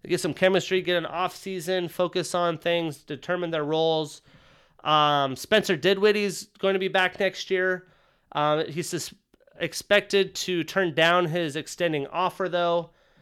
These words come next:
He's a big piece. If they re-sign him, he could be a sixth man. I love me some Spencer Dinwiddie.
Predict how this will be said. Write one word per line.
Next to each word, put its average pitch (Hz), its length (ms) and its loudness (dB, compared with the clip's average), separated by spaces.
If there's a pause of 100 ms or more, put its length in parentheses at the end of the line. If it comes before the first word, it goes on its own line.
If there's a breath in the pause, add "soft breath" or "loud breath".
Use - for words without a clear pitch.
(120 soft breath)
He's 196 220 -4
a 202 60 -4
big 202 200 2
piece. 202 280 -6
If 190 80 -12
they 190 100 2
re-sign 170 440 0
him, 175 200 0
he 160 80 -2
could 156 160 -10
be 170 100 0
a 135 80 0
sixth - 320 -8
man. 160 360 2
I 147 80 6
love 151 240 4
me 165 140 0
some 147 140 -12
Spencer 135 360 -10
Dinwiddie. 190 680 0